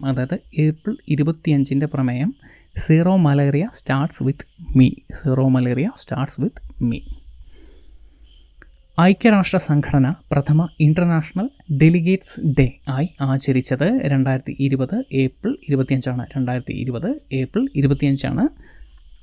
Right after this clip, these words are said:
ഐക്യരാഷ്ട്ര സംഘടന പ്രഥമ ഇന്റർനാഷണൽ ഡെലിഗേറ്റ്സ് ഡേ ആയിട്ട് ആചരിച്ചത്.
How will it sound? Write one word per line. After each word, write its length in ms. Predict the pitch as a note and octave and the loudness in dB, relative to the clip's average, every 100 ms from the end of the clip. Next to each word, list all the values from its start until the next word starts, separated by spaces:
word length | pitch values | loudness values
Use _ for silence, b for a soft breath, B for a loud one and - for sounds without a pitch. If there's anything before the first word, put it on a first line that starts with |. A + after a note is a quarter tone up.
| - D#3+ | -8 -2
ഐക്യരാഷ്ട്ര 420 | C#3+ D3 C#3 - | 0 2 0 -2
സംഘടന 400 | C#3+ C#3 C3+ D#3+ | -2 0 0 -2
പ്രഥമ 460 | A#3 D3 C#3+ D#3+ - D#3 | -2 -2 2 2 2 2
ഇന്റർനാഷണൽ 540 | D3+ E3 E3 - A3+ | 0 -2 -4 -4 -2
ഡെലിഗേറ്റ്സ് 500 | D#3 D3 D3 D3+ D#3 | 2 2 2 0 0
ഡേ 120 | C3+ C3 | -2 -2
ആയിട്ട് 280 | B2+ A#3 B3 C#3 | -4 -6 -8 -4
ആചരിച്ചത്. 520 | C3 C3 B2+ B2+ | -2 -2 -4 -6